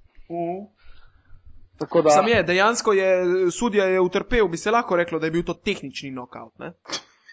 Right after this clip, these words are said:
Speaker 2: No ja, najprej knockdown, zdaj ne vem, če je bil lih knockout, ne, knockdown sigurno, ne.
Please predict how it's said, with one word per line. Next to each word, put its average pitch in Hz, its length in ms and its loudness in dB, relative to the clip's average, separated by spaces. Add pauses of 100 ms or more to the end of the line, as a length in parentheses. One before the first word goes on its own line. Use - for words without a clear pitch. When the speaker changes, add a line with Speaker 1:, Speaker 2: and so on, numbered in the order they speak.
(360)
Speaker 2:
No 233 160 4
ja, 208 240 6
najprej 202 540 4
knockdown, 196 640 4
zdaj 139 160 -6
ne 151 80 -4
vem, 165 140 -4
če 165 100 -8
je 147 40 -12
bil 165 100 -2
lih 165 120 -2
knockout, 165 440 2
ne, 117 160 -8
knockdown 147 500 0
sigurno, 156 420 -4
ne. 117 140 -10